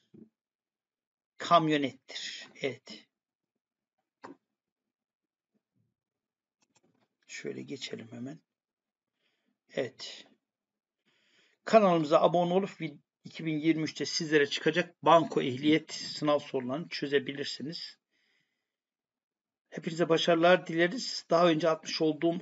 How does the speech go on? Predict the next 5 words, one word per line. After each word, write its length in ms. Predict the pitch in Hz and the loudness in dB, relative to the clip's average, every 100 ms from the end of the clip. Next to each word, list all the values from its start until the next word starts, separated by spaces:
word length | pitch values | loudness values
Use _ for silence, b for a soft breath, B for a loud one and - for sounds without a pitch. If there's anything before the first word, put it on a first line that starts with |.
| - | 0
animasyonlu 1300 | 160 165 160 - - 165 165 156 160 156 135 - _ _ _ _ _ _ | 2 2 0 -4 0 2 4 4 8 8 8 2 _ _ _ _ _ _
soruların 800 | - - - 156 143 135 135 156 | -20 -18 0 4 6 6 4 2
tamamını 880 | 156 - 160 151 139 139 139 170 196 _ _ _ _ _ _ _ _ - | -6 -2 2 4 4 4 -2 -4 -8 _ _ _ _ _ _ _ _ -8
arkadaşlar 360 | 147 - 135 - | -6 -4 -6 -6
çözerek 720 | - 151 151 147 156 - | -2 0 4 4 4 -2